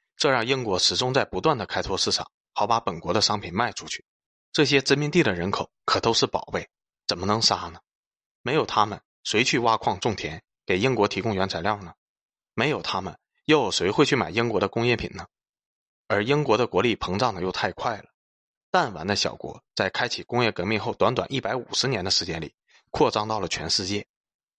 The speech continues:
英国本族的人口繁衍速度跟不上这个土地的扩张速度，和殖民地没有生存空间的争夺需求，财富的来源又不依赖土地，那我当然要摆出仁慈的一面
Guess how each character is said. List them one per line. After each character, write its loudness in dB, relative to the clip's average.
英 4
国 4
本 -2
族 -6
的 4
人 0
口 -2
繁 0
衍 -4
速 0
度 -4
跟 2
不 -2
上 -2
这 -2
个 0
土 -10
地 0
的 -4
扩 2
张 -4
速 -10
度， -20
和 4
殖 0
民 0
地 -2
没 2
有 0
生 0
存 -2
空 -2
间 0
的 -4
争 0
夺 -2
需 -4
求， -6
财 -2
富 -8
的 -6
来 -10
源 -8
又 4
不 0
依 0
赖 0
土 -10
地， -8
那 -2
我 -8
当 2
然 -2
要 0
摆 -2
出 -6
仁 -2
慈 0
的 -8
一 -12
面 -6